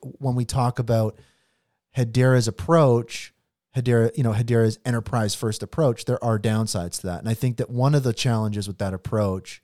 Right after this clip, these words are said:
is, like, how much information do you give the retail community? Um, if you give them not enough, then this stuff kinda happens.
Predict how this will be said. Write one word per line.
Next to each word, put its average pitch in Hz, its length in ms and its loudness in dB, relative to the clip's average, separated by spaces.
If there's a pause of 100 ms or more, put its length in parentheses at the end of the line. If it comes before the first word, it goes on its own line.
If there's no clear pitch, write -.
is, 104 200 -4
like, 98 400 -4 (680)
how 156 140 2
much 151 220 4
information 135 580 2
do 110 80 -2
you 117 120 2
give 127 260 2
the 120 100 2
retail 110 380 0
community? 101 720 -2 (500)
Um, 98 440 0 (100)
if 131 180 0
you 120 100 -2
give 120 260 0
them 113 140 0
not 110 220 2
enough, 123 540 0 (1300)
then 113 520 2 (460)
this 131 520 -2
stuff - 420 0
kinda 170 220 0
happens. 165 760 -4